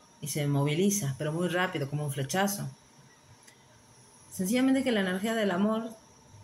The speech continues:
va a activarse. Eso es la, la situación. Lo que tú tienes que saber es que va, va a acelerarse. Como si de, de repente de estar bloqueada,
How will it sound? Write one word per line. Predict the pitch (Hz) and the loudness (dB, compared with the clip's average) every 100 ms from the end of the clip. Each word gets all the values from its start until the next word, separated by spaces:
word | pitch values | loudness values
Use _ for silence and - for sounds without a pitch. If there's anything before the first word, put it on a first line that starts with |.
| - 170 156 | -18 -8 -2
va | 160 202 | 0 2
a | 208 | 0
activarse. | 208 - 175 175 175 - 135 135 139 | -2 -4 0 0 -2 -4 -4 -2 -2
Eso | - | -2
es | 180 | -2
la, | 160 135 131 | 0 0 -2
la | 139 | -2
situación. | 135 143 147 151 175 151 | -2 -4 -6 -4 -4 -4
Lo | |
que | 143 | -4
tú | 143 165 | -4 -4
tienes | 175 170 165 | -2 -2 -2
que | - | -4
saber | 156 165 | -2 0
es | 170 | -2
que | 165 | 0
va, | 156 156 - - 151 156 | 0 2 0 -6 -6 -2
va | |
a | 156 | 0
acelerarse. | - 143 143 175 196 - - - - - | 0 0 0 0 0 -2 -6 -20 -18 -6
Como | 165 160 | -4 -2
si | 160 160 | -2 -2
de, | 160 160 160 - - - - | 0 0 -2 -8 -20 -20 -6
de | 165 | -2
repente | 170 214 220 | 0 2 2
de | |
estar | 208 196 | 2 0
bloqueada, | 196 196 208 202 220 262 | 0 0 2 2 2 0